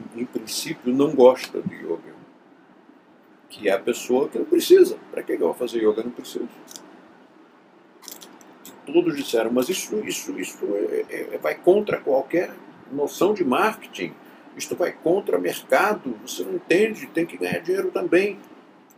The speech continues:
Eu disse, "Não, não tem nada contra ganhar dinheiro. Mas eu não posso me prostituir fornecendo aquilo que as pessoas querem comprar."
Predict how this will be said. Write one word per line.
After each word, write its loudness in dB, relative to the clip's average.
Eu -20
disse, -18
"Não, -4
não -2
tem -4
nada 2
contra 2
ganhar -2
dinheiro. -4
Mas -2
eu 2
não 2
posso -2
me -4
prostituir -8
fornecendo -4
aquilo -2
que -6
as -6
pessoas -8
querem -4
comprar." -6